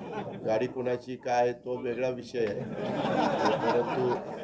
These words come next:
अशा पद्धतीनं तिथं झालं. मला पण कधी कधी प्रश्न पडतो की मुंबई पुणे एक्सप्रेस हायवेला गाडीचं स्पीड शंभर, नंतर कुठल्या रस्त्याला गाडीचं स्पीड ऐंशी,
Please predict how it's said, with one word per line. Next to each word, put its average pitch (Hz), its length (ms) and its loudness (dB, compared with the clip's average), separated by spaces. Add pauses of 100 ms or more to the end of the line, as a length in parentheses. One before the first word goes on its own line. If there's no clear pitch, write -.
(120)
अशा 123 260 0
पद्धतीनं 135 580 -2
तिथं 131 280 -6
झालं. 113 400 -2 (460)
मला 113 220 2
पण 143 200 0
कधी 139 240 -2
कधी 139 220 -2
प्रश्न 131 400 -8
पडतो 113 540 -4 (480)
की 120 60 -8
मुंबई 123 600 0
पुणे 143 340 0
एक्सप्रेस 135 560 -4
हायवेला 135 460 0
गाडीचं 127 520 -2
स्पीड 92 320 -14
शंभर, 104 420 -4 (1200)
नंतर 120 360 0
कुठल्या 135 440 -2
रस्त्याला 135 460 0
गाडीचं 120 420 -2
स्पीड 104 340 -12
ऐंशी, 107 560 -8